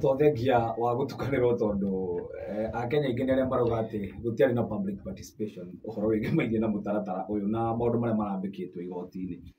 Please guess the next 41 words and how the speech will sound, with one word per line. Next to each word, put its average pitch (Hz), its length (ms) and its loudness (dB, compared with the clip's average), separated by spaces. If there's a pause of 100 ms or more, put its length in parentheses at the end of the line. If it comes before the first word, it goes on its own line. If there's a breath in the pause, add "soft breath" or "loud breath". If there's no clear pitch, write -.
(680)
No 160 440 6
Njũgũ 131 200 0
wa 123 100 6
Njoroge 120 240 4
na 131 120 2
mũndũ 131 180 0
ũgwĩtwo 113 320 4
Mũkuhĩ, 104 360 2 (280)
bũrũri 143 260 8
ũyũ 139 100 10
nĩ 139 140 2
twagĩire 110 340 4
na 117 140 0
kamũrimũ 104 460 4 (360)
ga 117 100 -2 (140)
kũmayagĩrĩria 113 680 2 (160)
kaũndũ 110 400 6
gothe 98 500 0
na 117 120 0
kwenda 120 240 2
gũthũkĩrĩria 123 580 2
ũndũ 196 180 4
wothe 117 200 6
wĩ 113 120 6
mwega 110 240 2
kana 95 240 -2
wĩ 98 160 0
mũũru. 92 260 0 (560 soft breath)
Nĩ 147 120 6
tũrĩ 147 160 8
na 151 120 6
gathĩna 113 320 4
kau, 120 200 6 (260)
kaingĩ 127 300 6 (360)
tũtiendaga 110 580 0
kwamba 117 280 2
gwĩtũma, 117 380 4
twetagĩrĩra 117 500 2
nginyagia 110 360 2
eleventh 120 420 4
hour. 104 240 0